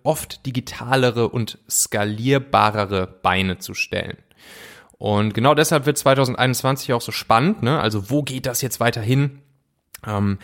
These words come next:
wie sehen die weiteren Entwicklungen im Recruiting aus? Wie geht das weiter?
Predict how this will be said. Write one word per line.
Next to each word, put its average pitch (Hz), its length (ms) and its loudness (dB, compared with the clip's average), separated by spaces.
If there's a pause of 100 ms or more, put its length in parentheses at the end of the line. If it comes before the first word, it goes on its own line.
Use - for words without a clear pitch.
(320)
wie 156 360 2
sehen 147 520 4
die 139 180 0
weiteren 135 540 -2
Entwicklungen 131 920 0
im 135 200 0
Recruiting 123 540 -2
aus? 143 380 2
Wie 139 120 -4
geht 135 240 0
das 127 240 0
weiter? 120 500 2